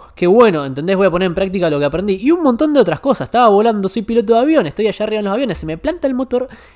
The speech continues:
sé cómo hacerlo. Entonces yo asociaba esas cosas con placer, eran las mismas, los mismos neurotransmisores. Cuando me enteré que existía el miedo como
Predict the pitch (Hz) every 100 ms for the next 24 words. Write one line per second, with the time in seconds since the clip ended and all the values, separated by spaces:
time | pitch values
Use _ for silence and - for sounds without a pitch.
0 | _ - 208 208 196 170 143 - 151 127
1 | 127 156 151 127 117 - 190 - - -
2 | 127 - 196 131 123 123 135 143 - 185
3 | 165 - - - _ - 123 123 135 117
4 | 180 127 107 - - - 180 185 170 143
5 | 147 202 202 202 208 214 - - _ -
6 | 131 180 180 156 147 139 147 160 123 -
7 | - _ - 381 403 214 156 190 254 -
8 | 170 226 196 208 156 135 127 123 117 110
9 | 104